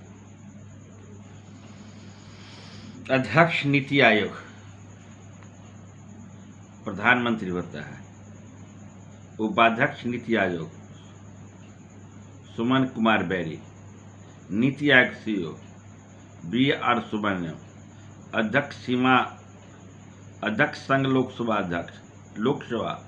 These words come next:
आयोग डॉक्टर मनोज सोनी। बाईसवाँ विधि आय-, आयोग, बाईसवाँ विधि आयोग के अध्यक्ष ऋतुराज अवस्थी।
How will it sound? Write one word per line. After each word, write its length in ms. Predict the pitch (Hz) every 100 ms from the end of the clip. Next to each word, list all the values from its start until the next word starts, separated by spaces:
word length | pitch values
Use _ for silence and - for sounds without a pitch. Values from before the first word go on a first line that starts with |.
| - - - - - - -
आयोग 1000 | 107 117 113 90 - - - - - - 87
डॉक्टर 320 | 113 - 120
मनोज 360 | 110 113 123 117
सोनी। 400 | - 101 87 80 - -
बाईसवाँ 480 | 95 135 131 151 135
विधि 280 | 131 123 120
आय-, 260 | 104 98
आयोग, 360 | 87 95 87 80 - - - - - - - - - - - - 80
बाईसवाँ 500 | 104 - - 143 147
विधि 320 | 139 127 127
आयोग 240 | 120 113 110
के 80 |
अध्यक्ष 400 | 95 85 104 - 85
ऋतुराज 600 | 110 110 120 123 131 107
अवस्थी। 460 | 95 - - -